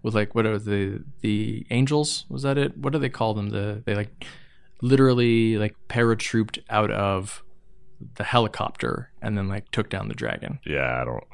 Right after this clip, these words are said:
Speaker 2: uh, sorry.
Speaker 1: I don't remember either,
Speaker 2: <laughs>
Speaker 1: but
Speaker 2: I, I barely saw that movie.
Speaker 1: it was a cool concept. Execution, eh.
Speaker 2: Yeah. All right. If you want to support the show, the best way to do that is to become one of our patrons.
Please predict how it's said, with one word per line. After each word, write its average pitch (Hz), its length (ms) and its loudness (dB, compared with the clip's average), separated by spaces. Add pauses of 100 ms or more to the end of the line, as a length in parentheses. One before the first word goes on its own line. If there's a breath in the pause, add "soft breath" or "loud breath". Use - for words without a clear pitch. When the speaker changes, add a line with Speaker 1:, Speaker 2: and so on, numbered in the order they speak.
Speaker 2:
uh, - 80 -4
sorry. 62 420 -4
Speaker 1:
I 117 60 2
don't 113 140 4
remember 110 220 4
either, 104 460 0
Speaker 2:
<laughs> 127 100 2
Speaker 1:
but 107 240 2 (200)
Speaker 2:
I, 87 180 2 (100)
I 82 60 4
barely 65 520 -4
saw - 220 -4
that - 120 -6
movie. 57 340 -6 (540 loud breath)
Speaker 1:
it 147 80 4
was 156 140 6
a 165 40 6
cool 180 180 2
concept. - 640 0 (100)
Execution, 123 800 2
eh. 185 40 2 (340)
Speaker 2:
Yeah. 64 240 -2 (1700)
All 147 60 0
right. 87 220 4 (160)
If 85 180 -2
you 85 80 -2
want 107 140 2
to 135 40 2
support 160 280 -2
the - 60 -4
show, 80 380 0
the - 100 -2
best 95 220 0
way 104 80 4
to 92 80 0
do 90 120 -2
that 82 200 2
is 98 140 -4
to - 60 -16
become 110 240 0
one 123 120 2
of 123 80 0
our 131 80 4
patrons. - 560 -2